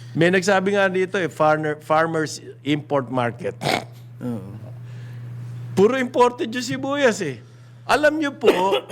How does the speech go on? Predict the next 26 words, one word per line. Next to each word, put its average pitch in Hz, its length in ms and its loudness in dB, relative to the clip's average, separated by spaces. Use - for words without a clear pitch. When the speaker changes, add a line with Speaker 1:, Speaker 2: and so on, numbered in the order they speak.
Speaker 1:
yung 262 260 0
importation 208 880 2
na 156 100 -2
yan, 98 420 -4
malamang 226 440 2
smuggling. 120 640 0
Malamang 160 420 2
smuggle. 104 540 -4
Pero 226 180 2
hindi 254 240 2
magsisimula 220 720 2
yung 208 160 -2
smuggle, 143 540 -2
smuggling 151 720 0
kung 233 240 4
walang 247 240 2
permit 226 480 0
na 214 100 4
nanggagaling 170 720 4
sa 156 160 -2
Department 135 560 0
of 123 80 -4
Agriculture. 160 800 -2
Okay? 208 420 2
Speaker 2:
Mhm. 123 300 -12
Speaker 1:
Yung 240 380 2